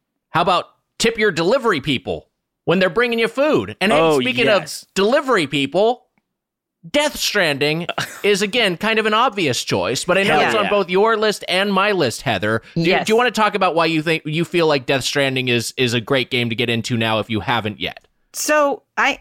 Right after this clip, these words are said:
Speaker 3: I, I tweeted something li-, like this before, but I, I feel like when I, I've been trying to, like, watch television and movies and stuff,
Speaker 1: Yeah.
Speaker 3: uh, since we've been sort of cooped up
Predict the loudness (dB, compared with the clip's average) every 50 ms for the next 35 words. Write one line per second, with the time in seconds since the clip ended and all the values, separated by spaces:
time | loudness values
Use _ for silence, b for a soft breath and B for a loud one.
0 | _ -4 -2 -2 -2 -4 _ _ -2 -2 0 0 0 0 0 2 2 0 0 -4
1 | -8 -12 -6 -2 -2 0 0 0 -2 -2 -2 -2 -2 -4 -4 -2 0 0 0 0
2 | 0 -2 -4 -4 -4 -8 -4 0 0 2 2 2 0 0 -2 -2 -4 _ _ _
3 | _ -6 -4 -2 -2 0 0 0 0 0 0 2 2 2 0 0 0 0 0 2
4 | 2 0 0 -2 -2 -2 -2 0 -2 -2 -2 -2 -2 0 0 0 0 0 0 -2
5 | -2 0 0 0 0 0 -4 -4 -2 0 0 2 2 0 0 0 0 -2 -2 -2
6 | -2 -2 -4 -2 -2 -2 -2 -2 -4 -4 -4 -4 -6 -4 -2 -2 0 0 -2 -4
7 | -10 -20 _ b b b b 0 0 2 0 0 0 0 2 2 2 2 0 -2
8 | -4 -6 -6 -2 -2 -2 0 0 -2 -2 -2 0 -2 -2 -2 -2 -4 -4 -2 0
9 | 0 -2 -2 -2